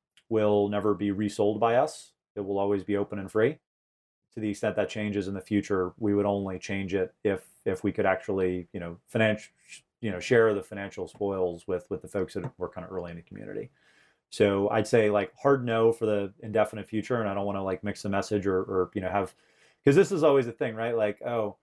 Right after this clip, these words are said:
there's, like, a, a little bit of, like, you know, wink and nod. It's like, "Oh,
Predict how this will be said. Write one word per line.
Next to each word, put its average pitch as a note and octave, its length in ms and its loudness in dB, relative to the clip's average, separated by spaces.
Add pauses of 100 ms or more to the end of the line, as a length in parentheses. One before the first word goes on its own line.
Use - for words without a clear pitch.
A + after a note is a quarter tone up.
(460)
there's, A2+ 240 6
like, A2+ 200 0
a, G#2+ 480 0
a B2 40 -4
little A#2 140 4
bit A2+ 160 4
of, G2+ 180 0 (140)
like, G2+ 400 -2 (100)
you E2+ 340 -6
know, G2 60 -4
wink A2+ 280 2
and G2 120 -2
nod. G#2 360 0
It's G2 160 -8
like, G2+ 200 -4 (380)
"Oh, C#3 380 4